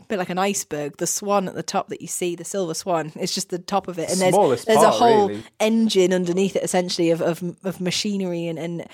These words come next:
Speaker 1: and cogs and pieces and, like, a big, like, everything is underneath it. Um, and you got to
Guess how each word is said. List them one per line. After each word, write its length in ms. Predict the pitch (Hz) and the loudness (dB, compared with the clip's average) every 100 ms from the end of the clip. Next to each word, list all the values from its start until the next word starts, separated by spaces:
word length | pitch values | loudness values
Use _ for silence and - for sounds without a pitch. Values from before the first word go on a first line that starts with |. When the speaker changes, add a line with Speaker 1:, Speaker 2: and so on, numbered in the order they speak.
| - - | -16 -8
Speaker 1:
and 160 | 170 | -6
cogs 420 | - 185 175 - | -2 -2 -2 -4
and 240 | 170 170 165 | -6 -6 -6
pieces 480 | 185 175 - 170 170 | -6 -6 -4 -4 -4
and, 300 | 160 160 - | -8 -10 -10
like, 180 | 156 160 | -10 -8
a 40 | |
big, 260 | 170 165 - | -10 -10 -10
like, 160 | 139 - | -8 -2
everything 420 | 190 185 170 170 | -2 -2 -6 -8
is 100 | 170 | -8
underneath 380 | 165 165 196 156 | -8 -8 -8 -8
it. 160 | - - - - | -12 -14 -20 -2
Um, 320 | 180 180 170 | 2 2 0
and 140 | - 190 | -2 -2
you 80 | 226 | 0
got 240 | 233 - | 0 -2
to 220 | - 220 | -2 -4